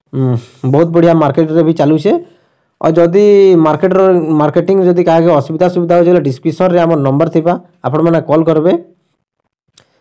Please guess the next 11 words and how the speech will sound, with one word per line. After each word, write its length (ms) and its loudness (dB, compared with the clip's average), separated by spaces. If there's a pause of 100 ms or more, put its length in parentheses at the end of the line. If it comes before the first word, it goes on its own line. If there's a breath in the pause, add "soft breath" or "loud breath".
(180 soft breath)
ତ 40 -4
ଆମେ 300 0
ସେଥିରେ 300 -2
ସୁବିଧା 280 -2
ବି 100 -2
କରିପାରମୁ 540 -2
ଆଜ୍ଞା। 200 -10
ତ 180 -14
Western 400 0
Odisha 220 -2
ତରଫନୁ 460 -2